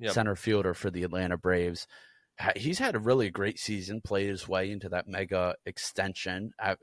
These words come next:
Speaker 2: I mean, he got a mega extension only fifty games in. He's
Speaker 1: <laughs>
Speaker 2: already starting to back that up. Um, in the month of September, three twenty-seven average, uh, a nine twenty-eight O P S, so just below one.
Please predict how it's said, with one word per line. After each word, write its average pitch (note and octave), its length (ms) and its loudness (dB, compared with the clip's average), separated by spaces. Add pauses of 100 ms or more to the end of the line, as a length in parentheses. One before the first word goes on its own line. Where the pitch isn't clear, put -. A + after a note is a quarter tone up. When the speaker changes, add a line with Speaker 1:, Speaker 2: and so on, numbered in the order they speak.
(160)
Speaker 2:
I A2+ 60 -6
mean, G#2 140 -2
he C3+ 80 0
got C#3+ 160 2
a G2 40 -2
mega F#2 260 -2
extension G#2 480 -6
only F#2 180 -8
fifty F#2+ 340 -6
games F#2 380 -6
in. F#2+ 260 -4 (540)
He's G#2+ 160 2
Speaker 1:
<laughs> - 0 -
Speaker 2:
already A2+ 340 6
starting G2 440 4
to E2+ 40 -4
back F#2 340 4
that F2 180 0
up. F2 440 0
Um, F#2 380 -4 (240)
in C3+ 100 4
the C3+ 60 6
month A#2+ 240 2
of G2 60 -6
September, G#2 460 0
three C3+ 280 4
twenty-seven G#2 640 2
average, F2+ 580 0 (480)
uh, F2+ 180 0
a F#2+ 80 -4
nine G#2 360 4
twenty-eight G#2 580 2
O G2 180 4
P F#2 280 -4
S, A2 340 0 (140)
so - 180 -10
just G2+ 400 -2
below F#2+ 260 2
one. F#2+ 440 0